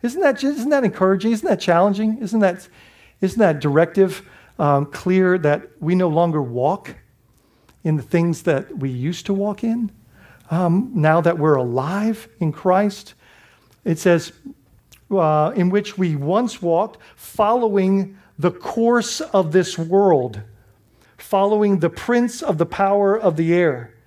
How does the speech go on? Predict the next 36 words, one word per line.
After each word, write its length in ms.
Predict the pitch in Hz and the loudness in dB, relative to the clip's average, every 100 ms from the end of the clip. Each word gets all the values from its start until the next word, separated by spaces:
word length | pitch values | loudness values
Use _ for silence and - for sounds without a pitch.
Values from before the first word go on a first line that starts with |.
| _ _ _ | _ _ _
We 100 | 220 | -2
no 140 | 254 277 | 0 2
longer 320 | 269 269 214 | 0 0 0
do 260 | 165 254 277 | 0 0 0
that 320 | 143 151 - _ _ _ - | -2 -4 -16 _ _ _ -6
because 260 | 202 - | -4 -2
we're 80 | 269 | 0
not 260 | 262 208 165 | 0 0 0
dead, 220 | 202 220 | 0 2
we're 160 | 220 | 2
alive. 400 | 196 196 233 180 | 2 2 2 0
We've, 220 | 175 170 - - - | 0 -4 -6 -10 -2
our 140 | 196 | 0
eyes 320 | 196 214 233 220 | 2 2 0 0
have 120 | 170 | 0
been 160 | 190 | 0
opened. 480 | 233 202 202 180 139 | 0 -2 0 -2 -2
We've 180 | 143 185 | -2 0
been 180 | 190 190 | 2 2
liberated 640 | 185 220 240 196 175 170 | 0 -2 0 0 0 -2
from, 360 | - 180 160 156 - - - | -2 0 0 -2 -10 -20 -20
from 300 | - 185 180 | -4 -2 0
a 120 | 185 | 0
destructive, 920 | 147 165 - 226 226 214 190 160 - | 0 -4 -4 -2 -2 0 -2 -2 -10
wide 500 | 156 156 175 185 170 | -4 0 2 2 0
path. 540 | - - 190 165 - - _ _ _ _ _ _ _ _ - | -6 -4 -2 -2 -6 -16 _ _ _ _ _ _ _ _ -8
The 80 | |
Spirit 400 | 165 - 240 247 | -8 -2 0 2
is 180 | 196 - | 2 0
now 320 | 185 190 196 | 2 2 2
at 180 | 202 175 | 2 0
work. 440 | 160 180 170 - - _ _ _ 180 | 0 0 0 -4 -16 _ _ _ 0
Uh, 160 | 160 | 0
speaking 420 | 156 - 208 202 | 0 -4 -2 0
of 140 | 165 143 | 0 2
that, 280 | 147 170 | 2 0